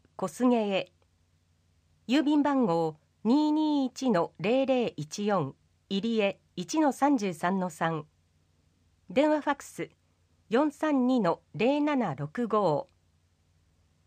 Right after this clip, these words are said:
専用の申し込み用紙は地域振興課、神奈川スポーツセンター、協会事務局にあります。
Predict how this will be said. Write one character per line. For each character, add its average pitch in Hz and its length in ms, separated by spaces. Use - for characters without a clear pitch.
専 311 220
用 339 140
の 320 120
申 320 200
し - 80
込 311 80
み 311 120
用 311 120
紙 185 200
は 147 180
地 294 140
域 180 180
振 170 240
興 156 200
課、 143 260
神 240 200
奈 320 140
川 202 120
ス - 120
ポ 269 120
ー 262 60
ツ - 120
セ 262 140
ン 220 40
タ 147 460
ー、 - 40
協 302 160
会 330 200
事 277 60
務 311 180
局 254 220
に 151 140
あ 135 80
り 143 120
ま 135 140
す。 - 140